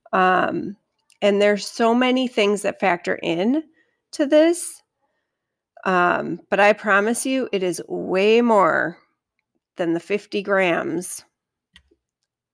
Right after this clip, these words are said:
or twenty grams, whatever keto or Atkins tells you.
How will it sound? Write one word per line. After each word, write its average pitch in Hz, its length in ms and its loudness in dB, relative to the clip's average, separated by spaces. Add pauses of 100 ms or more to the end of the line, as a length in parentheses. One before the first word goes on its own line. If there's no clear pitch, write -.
(200)
or - 380 -6
twenty 202 420 -2
grams, - 500 -4
whatever 170 340 -2
keto 196 680 2
or 180 240 0
Atkins 185 600 -2
tells 170 380 -6
you. - 300 -10